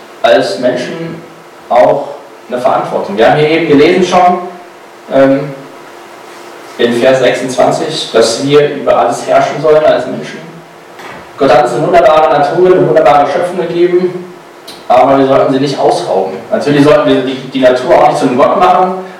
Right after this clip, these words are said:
und die Natur verehren und über alles andere.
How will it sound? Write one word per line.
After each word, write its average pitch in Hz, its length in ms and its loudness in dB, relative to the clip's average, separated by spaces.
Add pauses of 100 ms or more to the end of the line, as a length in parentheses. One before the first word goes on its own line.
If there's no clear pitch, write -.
(160)
und 123 160 -4
die 127 120 -2
Natur 127 500 2
verehren 147 540 0
und - 120 -10
über - 160 0
alles 139 360 -2 (240)
andere. 147 460 0